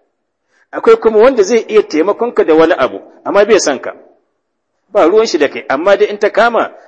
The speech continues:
zai iya taimaka ma da wani abu, ko don saboda wani,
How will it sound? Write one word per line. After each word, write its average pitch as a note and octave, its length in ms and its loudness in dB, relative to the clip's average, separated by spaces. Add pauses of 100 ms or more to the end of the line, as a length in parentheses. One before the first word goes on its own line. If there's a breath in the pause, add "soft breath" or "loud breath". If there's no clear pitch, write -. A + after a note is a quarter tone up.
(100 loud breath)
zai G#3 280 2
iya G3+ 160 2
taimaka G#3 560 2
ma G#3+ 160 2
da C#3 120 -2
wani F#3 200 4
abu, A#2+ 240 -4 (640)
ko F#3 180 2
don F#3 160 2
saboda F3+ 460 0
wani, F#3 340 2